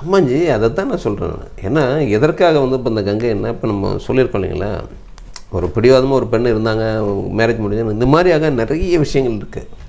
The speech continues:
மேசத்தை பொறுத்த வரைக்கும், மேசத்துல அது இந்த அஸ்வினிங்கிறவங்க வந்து என்னன்னா,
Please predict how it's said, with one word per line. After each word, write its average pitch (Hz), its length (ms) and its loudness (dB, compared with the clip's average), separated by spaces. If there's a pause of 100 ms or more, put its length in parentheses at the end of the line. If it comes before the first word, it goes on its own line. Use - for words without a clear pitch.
(720)
மேசத்தை 110 680 2
பொறுத்த 101 260 0
வரைக்கும், 95 420 -2
மேசத்துல 120 400 0
அது 110 160 2
இந்த 95 240 0
அஸ்வினிங்கிறவங்க 104 640 0
வந்து 82 100 -6
என்னன்னா, 80 320 -6